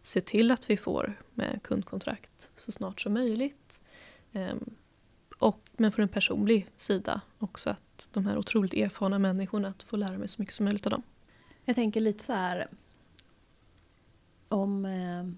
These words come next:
Speaker 2: vad skulle du, om, om man har liksom,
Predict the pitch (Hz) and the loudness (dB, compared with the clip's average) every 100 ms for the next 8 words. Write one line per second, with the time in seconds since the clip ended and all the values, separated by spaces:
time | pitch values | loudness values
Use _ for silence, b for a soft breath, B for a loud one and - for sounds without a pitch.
0 | - - _ - 226 214 - 240 233 226 | -14 -20 _ -4 -2 -2 -4 -2 -2 -2
1 | - 240 240 - 240 240 226 320 285 233 | -2 0 0 0 0 0 0 0 0 0
2 | 202 175 170 175 | -2 -4 -4 -6